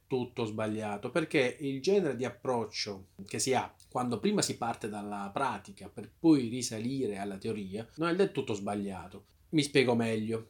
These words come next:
Nel mio caso specifico, quindi, e poi lo possiamo ampliare un po', a, quindi generalizzare,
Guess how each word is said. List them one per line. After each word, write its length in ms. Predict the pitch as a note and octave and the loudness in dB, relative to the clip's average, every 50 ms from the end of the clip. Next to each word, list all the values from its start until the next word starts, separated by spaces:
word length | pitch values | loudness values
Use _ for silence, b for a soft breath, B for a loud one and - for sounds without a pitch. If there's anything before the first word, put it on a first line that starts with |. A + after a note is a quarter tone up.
| - - | -4 2
Nel 120 | F3 F#3 | 4 8
mio 160 | G#3 A#3+ A3+ | 10 10 10
caso 260 | - - F#3+ E3 C3 | 8 8 6 4 4
specifico, 760 | A2+ G#2+ - C3 A2+ - C3+ A#2 G2+ - - A2+ G#2+ A2 G2 G2 | 6 8 8 8 10 8 6 4 4 2 0 0 2 2 2 2
quindi, 480 | A2+ G#2 G2 F#2+ F#2+ F#2+ G2+ G#2 G#2+ | 2 2 2 2 0 0 0 0 0
e 120 | - - C3+ | -2 -4 -2
poi 220 | - - C#3 C3 | 8 10 12 12
lo 80 | A#2 G#2 | 12 10
possiamo 360 | G#2+ G2+ - - A#2+ A2 A2 | 4 2 0 0 2 2 2
ampliare 560 | G#2+ G#2 G2+ - A#2+ B2 B2+ A#2+ A2 G2+ G2+ | 2 2 2 4 6 8 8 8 8 6 4
un 140 | G2 F#2+ F#2+ | 2 0 0
po', 360 | - A#2+ A2+ G#2+ G#2 G2+ - - | 2 4 6 6 6 4 2 -2
a, 680 | - G#2+ G#2 G2+ F#2+ F2 F#2 E2 D#2 D2+ F2 F#2 F#2+ G2 | -4 -4 -4 -2 -4 -4 -4 -6 -6 -8 -8 -8 -8 -6
quindi 260 | - A#2 G#2+ G2+ F#2+ | -4 -2 -2 -2 -2
generalizzare, 1000 | F#2 G#2 G#2+ A2 G#2 F#2+ F#2+ G#2+ A#2 B2 A#2 A#2 A2 F#2+ F#2 G2 G#2+ A#2+ A#2 - | -2 -2 -2 -2 -2 -2 -2 -2 -2 -2 0 0 0 0 0 -2 -2 -4 -4 -6